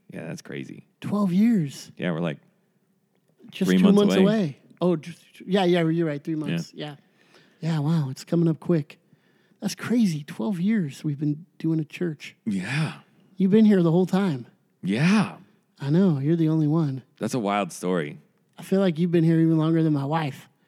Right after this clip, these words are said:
Speaker 1: <laughs> I haven't.
Speaker 2: No, I know you haven't.
Speaker 1: No, not at all.
Speaker 2: <laughs> Dude, we should do that story someday, just for the show. Just tell the story of Sovereign Joy.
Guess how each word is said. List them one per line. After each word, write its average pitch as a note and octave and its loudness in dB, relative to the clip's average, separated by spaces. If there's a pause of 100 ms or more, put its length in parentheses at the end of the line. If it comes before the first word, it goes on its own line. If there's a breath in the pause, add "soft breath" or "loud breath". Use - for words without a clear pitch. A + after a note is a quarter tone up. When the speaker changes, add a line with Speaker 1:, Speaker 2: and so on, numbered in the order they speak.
(100)
Speaker 1:
<laughs> - -20
I - 0
haven't. G2 -2 (120)
Speaker 2:
No, E3+ -2
I D3+ 0
know F3 4
you G3+ 4
haven't. - -8
Speaker 1:
No, F2+ -2
not F2+ -2
at D#2+ -4
all. E2+ -2 (320 loud breath)
Speaker 2:
<laughs> - -20
Dude, E3+ 4
we A3 6
should G#3+ 2
do G3+ 4
that G3 6
story A3 4
someday, D3 0 (320)
just E3 -4
for F#3 2
the F3 4
show. F#3 2
Just C#3 -8
tell F3 0
the E3 2
story E3+ 0 (800)
of - -14
Sovereign D#3 2
Joy. D3+ 0